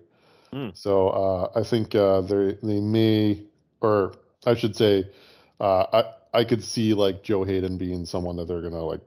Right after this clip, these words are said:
Speaker 2: call Steelers about, just because, you know, the Steelers are kinda terrible, or not terrible, but they're not gonna do anything this year,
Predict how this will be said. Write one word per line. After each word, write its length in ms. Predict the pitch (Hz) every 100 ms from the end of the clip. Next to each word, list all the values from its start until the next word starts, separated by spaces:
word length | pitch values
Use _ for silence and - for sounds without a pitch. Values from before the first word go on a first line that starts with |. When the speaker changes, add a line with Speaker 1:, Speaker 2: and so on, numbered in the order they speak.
| -
Speaker 2:
call 240 | 95 85
Steelers 460 | - 92 90 87 -
about, 360 | 82 85 - _ _ _ _ _ -
just 180 | 95 -
because, 540 | 92 85 85 80 -
you 100 | -
know, 100 | 92
the 80 | 82
Steelers 460 | - 101 87 85 85
are 60 | 92
kinda 220 | 87 85
terrible, 840 | - 170 165 160 156 151 147 - - _ _ _ -
or 80 |
not 180 | 104 90
terrible, 400 | - 82 82 -
but 200 | - 107
they're 120 | 143 151
not 180 | 139 127
gonna 140 | 98
do 160 | 95 95
anything 260 | 92 95
this 160 | 90 -
year, 200 | 98